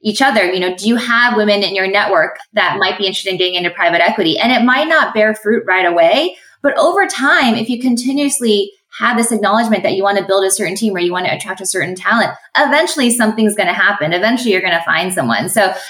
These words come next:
I think it's, you know, first and foremost, having the can-do attitude, not necessarily setting a time limit and understanding that it is an ongoing effort. And it, if you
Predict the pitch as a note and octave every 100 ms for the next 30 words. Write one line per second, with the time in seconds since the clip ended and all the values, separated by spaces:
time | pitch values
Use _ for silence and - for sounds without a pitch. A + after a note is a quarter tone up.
0 | - A3 A3+ A#3 A#3 G3+ - _ G#3+ G#3
1 | - A#3 A#3 A3+ F#3+ F#3+ G3+ G3 F#3+ F#3
2 | - G3+ G3+ F#3 G#3 E3 E3 G#3 C#4+ D#4+
3 | - - - A3+ B3+ C4 C4 C4+ B3 A3+
4 | G#3 G#3 G#3 G3 - E3+ F#3+ A3+ C#4+ F4+
5 | - - A3+ A3+ - _ _ - A3+ B3
6 | - G#3 A3+ G#3 G3+ G#3 G3 - F3+ G3+
7 | F#3+ F#3+ F#3 F#3 - - C#4 D#4+ - -
8 | _ - G3 F3+ F3 - F3 - - _
9 | _ _ _ _ _ A3+ G#3+ G#3+ G#3